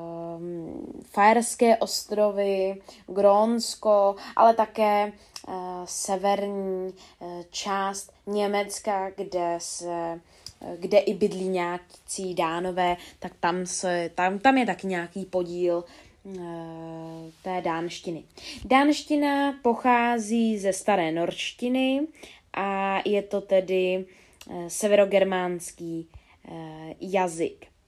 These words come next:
Je to oficiální jazyk, eh, Dánska, Grónska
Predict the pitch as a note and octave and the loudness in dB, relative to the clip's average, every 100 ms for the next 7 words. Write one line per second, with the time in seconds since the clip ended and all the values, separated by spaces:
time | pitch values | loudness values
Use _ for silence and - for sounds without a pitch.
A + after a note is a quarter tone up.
0 | A#3+ C#4 D4 - A#3 B3+ B3+ B3+ A#3+ A#3 | 4 8 8 6 2 -2 -2 0 0 0
1 | A#3 A3+ A3+ G#3+ F#3 D#3+ D#3 - - E3 | 0 0 0 0 0 -4 -8 -8 -10 0
2 | F3+ A3 C4+ C#4+ - C#4 C4 B3+ G#3 G3+ | 4 4 4 2 2 2 2 -2 -2 4
3 | G#3+ G#3+ A3 G#3+ - A3 G#3 | 4 4 0 -2 -4 -2 0